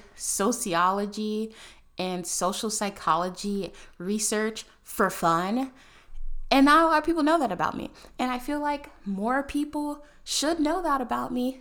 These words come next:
because I will attract people that are more interested in things that I'm interested in. But why do I not do that?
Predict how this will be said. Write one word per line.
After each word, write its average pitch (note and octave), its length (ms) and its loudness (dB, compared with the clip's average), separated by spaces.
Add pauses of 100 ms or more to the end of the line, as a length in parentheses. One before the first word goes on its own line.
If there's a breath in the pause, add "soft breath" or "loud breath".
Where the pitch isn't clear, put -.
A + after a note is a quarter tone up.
(400 loud breath)
because B3 540 -2 (120)
I G#3 220 0
will G#3+ 240 -2
attract A#3 500 -6 (220 loud breath)
people G#3+ 340 -4
that F#3 220 -4
are F3 100 -2
more F3+ 420 -2
interested F3+ 520 -6 (240 loud breath)
in E3+ 80 -6
things F#3 260 -4
that - 160 -4
I'm D#3+ 180 2
interested E3 440 -6
in. D3 120 -8 (540 loud breath)
But F#3+ 220 2
why E3+ 180 4
do A#3 160 -2
I A3+ 80 0
not A3+ 300 0
do A3+ 120 0
that? C4 240 2